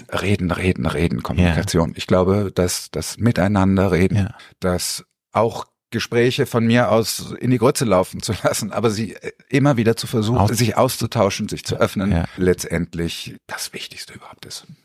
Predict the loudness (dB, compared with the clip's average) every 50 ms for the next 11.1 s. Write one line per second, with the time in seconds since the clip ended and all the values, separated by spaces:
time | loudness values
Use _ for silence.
0 | _ _ _ -4 -2 0 0 0 0 0 -2 -2 -2 0 2 4 4 4 4 4
1 | 4 2 2 2 0 0 -2 -4 -2 0 -2 0 2 2 2 2 2 2 0 -2
2 | -2 -2 -4 -4 0 0 2 2 2 2 2 0 0 0 0 0 0 -2 -4 -4
3 | -2 0 0 0 0 -2 -4 -4 -4 -4 -2 0 0 0 0 0 -2 -4 -4 -2
4 | -2 0 0 0 0 0 -2 -4 -4 -4 -4 -2 0 -2 -2 -2 -2 0 0 0
5 | 0 0 -2 -2 0 0 0 0 0 0 0 0 0 -2 -2 -4 -4 -2 0 0
6 | 2 2 2 0 -2 -4 -4 0 0 0 2 2 0 -2 -4 -4 -4 -2 -4 -4
7 | -4 -2 0 2 2 2 2 2 2 2 2 2 0 0 2 2 2 2 2 2
8 | 2 2 0 -2 -2 -4 -6 -8 -6 -4 -2 -2 -4 -4 -4 -4 -2 0 0 0
9 | 0 0 0 2 2 2 2 4 2 2 2 2 2 2 0 0 0 -2 -2 0
10 | 0 0 0 0 -2 -2 -2 -4 -6 -8 -12 -12 -14 -14 -6 0 0 0 0 0
11 | -4